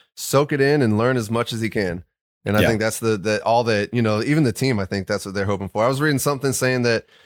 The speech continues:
Speaker 1: I think it was Monaco, um, where he was kinda just rolling around at the back of the pack. They pitted him and put on softs 'cause they knew he wasn't gonna do anything.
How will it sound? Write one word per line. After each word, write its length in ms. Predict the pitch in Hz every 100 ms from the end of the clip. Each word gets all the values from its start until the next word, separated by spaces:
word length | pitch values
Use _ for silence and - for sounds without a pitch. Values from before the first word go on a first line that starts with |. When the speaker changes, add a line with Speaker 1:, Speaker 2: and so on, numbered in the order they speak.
| _ -
Speaker 1:
I 80 |
think 140 | 143 175
it 20 |
was 100 | 120
Monaco, 680 | 110 143 147 107 98 90 - 101
um, 540 | 104 101 95 92 - _ -
where 160 | 113
he 100 | 113
was 160 | 120 107
kinda 360 | 135 123 117 -
just 260 | 117 104 -
rolling 340 | 110 123 131 127
around 200 | 127 123
at 40 |
the 60 | 104
back 220 | 123 123
of 60 | 113
the 40 |
pack. 340 | 117 120 127 _ _ _ -
They 120 | -
pitted 300 | 147 143 143
him 100 | 135
and 100 | 113
put 140 | 139
on 200 | 131 120
softs 520 | - 127 131 123 - -
'cause 160 | 117
they 120 | 123
knew 100 | 139
he 80 | 156
wasn't 220 | 139 127
gonna 140 | 123 110
do 160 | 131
anything. 420 | 147 110 104 107